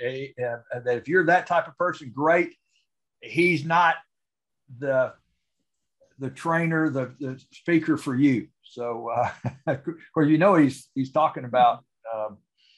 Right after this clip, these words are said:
you know, even our John Maxwell events that I went to, it's, it's kinda like, "Oh my gosh,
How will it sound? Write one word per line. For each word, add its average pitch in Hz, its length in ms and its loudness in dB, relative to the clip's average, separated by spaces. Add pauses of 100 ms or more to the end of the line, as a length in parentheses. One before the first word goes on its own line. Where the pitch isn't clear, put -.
(140)
you 147 60 -6
know, 156 60 0
even 190 240 0
our 135 140 4
John 147 320 2
Maxwell 135 480 -2
events 110 680 -10
that 120 80 -6
I 113 60 -2
went 113 180 -10
to, 113 120 -14
it's, 107 200 -16
it's 120 140 -20
kinda 127 180 -6
like, 107 160 0 (560)
"Oh 160 160 -4
my 117 180 -4 (160)
gosh, 143 720 -4